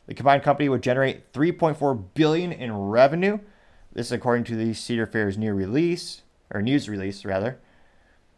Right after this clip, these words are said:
Enunciation is a key thing to work on. However, if you click the subscribe button, it might help. Perhaps. I'm not a scientist, but might. So it'll be interesting to see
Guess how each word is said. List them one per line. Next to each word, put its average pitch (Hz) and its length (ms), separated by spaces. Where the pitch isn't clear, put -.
Enunciation 120 720
is 110 100
a 104 60
key 120 460
thing 107 280
to 101 80
work 101 200
on. 90 320
However, 160 440
if 110 80
you 120 60
click 143 220
the 120 100
subscribe 131 360
button, 104 260
it 98 120
might 120 220
help. 110 320
Perhaps. - 560
I'm - 60
not 160 100
a 117 40
scientist, 113 380
but - 300
might. 147 220
So - 120
it'll 127 60
be 151 100
interesting 160 320
to 120 40
see 139 440